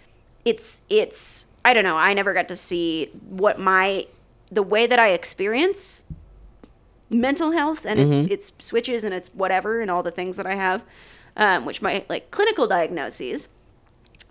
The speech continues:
Speaker 1: are, uh, major depression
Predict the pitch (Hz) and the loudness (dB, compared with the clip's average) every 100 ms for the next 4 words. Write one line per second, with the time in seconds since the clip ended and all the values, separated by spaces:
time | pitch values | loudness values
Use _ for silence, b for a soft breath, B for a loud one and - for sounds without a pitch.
0 | - 208 180 160 104 - 190 185 156 135 | -2 4 4 4 0 0 4 4 4 4
1 | 131 135 127 131 110 85 80 80 208 240 | 4 4 2 0 -2 -2 -4 -4 -2 -2
2 | 247 254 185 214 226 | 0 0 0 -2 -4